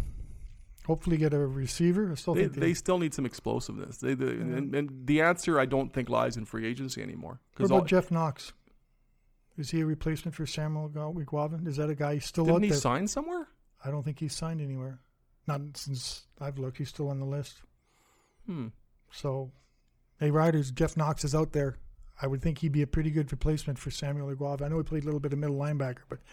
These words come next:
Speaker 1: he was really good as a weak side linebacker, really good as a special teams player.
Speaker 2: Any, any other free agents out there? I'm just
Speaker 1: Uh,
Speaker 2: checking
Speaker 1: well,
Speaker 2: here.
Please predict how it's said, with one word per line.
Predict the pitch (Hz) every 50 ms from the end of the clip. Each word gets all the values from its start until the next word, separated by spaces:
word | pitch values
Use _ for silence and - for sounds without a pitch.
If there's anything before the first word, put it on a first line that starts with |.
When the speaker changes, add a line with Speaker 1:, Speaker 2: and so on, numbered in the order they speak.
| - - - - - - -
Speaker 1:
he | 147 156
was | 151 147 127 135
really | 139 143 151 151 147 156 147 131
good | 120 135 143 143
as | 139 135 123
a | 135 131
weak | 131 139 135
side | - - 147 135 127
linebacker, | 135 135 131 139 135 139 135 123 135 131
really | 123 135 143 143 139 131
good | 127 139 135
as | 131 127 123 127
a | 123 120 - _ - - - - _
special | - - - 151 139 - - 147
teams | 127 - 143 131 127
player. | 127 - - 131 131 127 127 127 - - - - - - - - -
Speaker 2:
Any, | 160 156 160 156
any | 165 160 160 151
other | 147 156 180 170
free | - - 160 160 165
agents | 170 175 - 175 170 -
out | 175 175 -
there? | - 196 220 220 - - -
I'm | - 127 135
just | 127 127 -
Speaker 1:
Uh, | 180
Speaker 2:
checking | 156 147 151 147 143 143 143
Speaker 1:
well, | 147 143
Speaker 2:
here. | - - 196